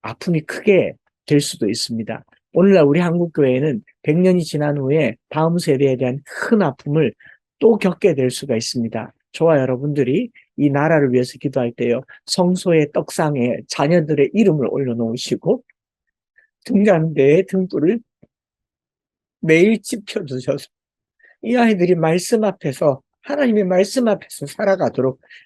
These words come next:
그렇게 만들어두신 것이 말씀 암송 가정예배인 것입니다. 우리 모두가 이 일에 사명감을 가지고요, 다시는 우리 아이들이 하나님 앞에서 어려움을 당하는 일이 없도록, 세상에서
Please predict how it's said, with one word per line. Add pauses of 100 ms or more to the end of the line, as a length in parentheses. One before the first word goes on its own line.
그렇게
만들어두신
것이 (220)
말씀
암송 (240)
가정예배인
것입니다. (460)
우리
모두가
이
일에
사명감을
가지고요, (460)
다시는 (420)
우리
아이들이 (260)
하나님
앞에서 (200)
어려움을
당하는
일이
없도록, (320)
세상에서